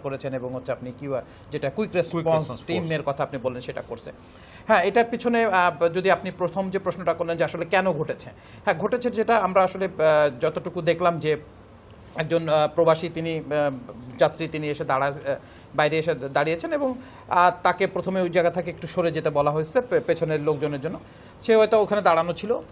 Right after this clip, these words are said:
Speaker 1: পরে আবার তাকে সরে যেতে বলা হয়েছে। এটা নিয়ে এক ধরনের বাকবিতণ্ডা, আহ, থেকেই ঘ-, ঘটনাটা, আহ, ঘটছে। কিন্তু যেভাবে তাকে মারধর করা হয়েছে, এটি কিন্তু আইনশৃঙ্খলা রক্ষাকারী বাহিনীর কাজ না। আমরা কিন্তু বারবারই যেটা বলছি যে আইনশৃঙ্খলা পরিস্থিতি নিয়ন্ত্রণের জন্য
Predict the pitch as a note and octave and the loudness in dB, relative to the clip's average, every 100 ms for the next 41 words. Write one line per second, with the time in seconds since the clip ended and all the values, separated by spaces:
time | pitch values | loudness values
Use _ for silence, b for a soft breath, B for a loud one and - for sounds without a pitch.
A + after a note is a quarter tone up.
0 | - D#3+ D#3 D3 F3 F#3+ F#3 F3+ F3+ E3 | 2 4 4 4 4 4 2 -2 -4 -4
1 | E3+ E3+ D#3+ D#3+ E3 F3+ G3 F4+ D#4 C4+ | -2 -2 2 4 4 2 0 -2 0 2
2 | A3+ F3+ G3+ E3+ F3 D3 F3 E3+ E3+ F3+ | 2 2 0 2 0 0 2 2 4 2
3 | - B B - E3 D#3+ D3 - A3 C4+ | 0 B B 2 6 6 2 -2 -2 -2
4 | G#3+ E3+ D#3 F3 F3 D#3+ D3 C#3+ C3+ C#3+ | -2 -2 0 0 2 2 2 0 -4 -4
5 | C#3+ F3+ - B2 B B B G3+ B3 D#3 | -4 -6 -8 -12 B B B -2 -2 -2
6 | F3 G#3+ A#3+ B3+ G3+ - A#3 C4+ C4 G#3 | 2 4 6 4 0 0 0 2 0 0
7 | G3 E3+ D3+ F#3+ F#3+ D3+ C3+ C#3 C#3 C#4 | 2 2 2 0 2 2 2 -2 0 0
8 | D#4+ B B B B3 D4 C4 B3 G3 F#3+ | -2 B B B -2 0 0 2 0 -4
9 | F#3+ F#3+ F#3 E3 - D#3+ F3 E3+ D#3+ D#3 | -2 2 4 4 2 -2 0 0 0 0
10 | D#3+ D#3+ E3 F3 - C#3 C#3 - B B | -2 -2 0 0 -2 -10 -12 -20 B B
11 | F#3+ G#3 A3+ A3 F3+ F#3+ A3+ A3+ F#3 G3 | 2 2 2 0 2 4 4 2 0 0
12 | F#3+ E3+ E3 E3 D#3+ D#3+ E3 G3 G3 G3 | 0 0 -6 0 0 0 -4 -4 0 4
13 | F#3 F3+ E3+ E3+ F3 E3+ E3 D#3+ E3 D#3+ | 2 0 -6 -6 -10 -6 -6 -4 -6 -4
14 | E3 | -4